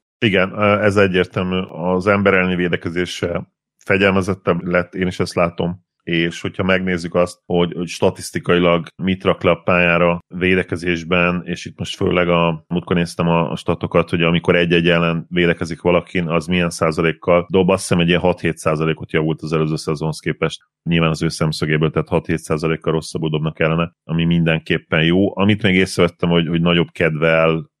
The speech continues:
több energiát belerakva megy át a, a screeneken, kerüli meg őket, és nem feltétlenül lép vissza. Ugye nála ez is faktor volt, hogy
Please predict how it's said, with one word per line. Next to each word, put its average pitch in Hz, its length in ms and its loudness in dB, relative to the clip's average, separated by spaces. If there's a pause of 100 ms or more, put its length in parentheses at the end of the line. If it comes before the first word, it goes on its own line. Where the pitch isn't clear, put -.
(100)
több 85 160 0
energiát 82 460 0
belerakva 80 460 -2
megy 80 200 0
át 80 240 -2
a, 82 200 -6
a - 140 -12
screeneken, 80 680 -4
kerüli 85 300 0
meg 82 200 -2
őket, 85 680 -2
és - 160 -18
nem 82 220 -4
feltétlenül 80 480 -4
lép 80 240 0
vissza. - 360 -8
Ugye 82 180 -2
nála 82 520 0
ez 82 140 -4
is 82 160 -10
faktor 82 420 -4
volt, 82 340 -4
hogy 82 180 -2